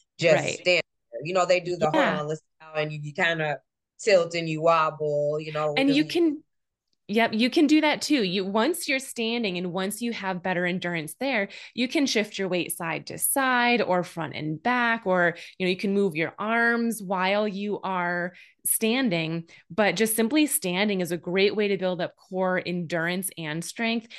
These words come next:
Speaker 2: And you can do the same thing in seated position too. So if you're just sitting up tall with, again, your abs engaged away from the back of your chair,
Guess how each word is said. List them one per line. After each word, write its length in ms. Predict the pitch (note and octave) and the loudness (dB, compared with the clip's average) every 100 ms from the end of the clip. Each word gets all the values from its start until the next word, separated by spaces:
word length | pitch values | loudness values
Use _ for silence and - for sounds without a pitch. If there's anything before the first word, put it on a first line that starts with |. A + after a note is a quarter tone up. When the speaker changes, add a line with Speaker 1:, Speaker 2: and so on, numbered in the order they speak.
| - | -6
Speaker 2:
And 100 | A3+ | 0
you 60 | B3+ | 2
can 160 | C4 B3 | 4 4
do 100 | D4+ | 6
the 160 | A4 - | 4 4
same 220 | C4 A3 | 0 0
thing 220 | A3 G#3+ | 0 0
in 200 | E3 E3 | 0 -2
seated 560 | E3 A#3+ A#3+ E3+ D#3+ - | -4 -4 0 0 -2 -6
position 480 | G3 F3 E3+ E3 D3+ | -4 -2 -2 -8 -10
too. 460 | - G3+ - F3+ - - - | -6 -4 -4 -12 -14 -20 -2
So 140 | A#3 | 2
if 100 | G#3+ | 4
you're 80 | A3+ | 4
just 300 | G3+ G#3 - | 2 2 2
sitting 400 | G#3+ A3+ G#3 F3 | 4 4 4 2
up 220 | F3 E3 - | -2 -6 -8
tall 520 | - G3 G3 E3+ D3 | -6 0 2 2 2
with, 160 | E3+ - | -4 -4
again, 320 | F3+ G3 D#3+ | -2 0 0
your 220 | D3+ D3 - | -2 -6 -4
abs 440 | E3+ F3 F3 - | -2 0 -2 -4
engaged 720 | F#3 G#3 A3 B3 E3 D#3+ E3 - _ _ | -2 -2 2 2 2 0 -2 -10 _ _
away 520 | G3 F#3 F#3+ F#3+ G#3+ | 2 4 6 6 4
from 240 | A#3 A#3+ A3 | 2 0 2
the 80 | |
back 260 | G3+ F#3+ F#3+ | 2 0 -2
of 120 | F#3 | -2
your 120 | F3 | 0
chair, 640 | E3+ - C#4+ G#3 A#2+ A#2+ F#3+ | -2 -4 -2 -2 -4 -6 -10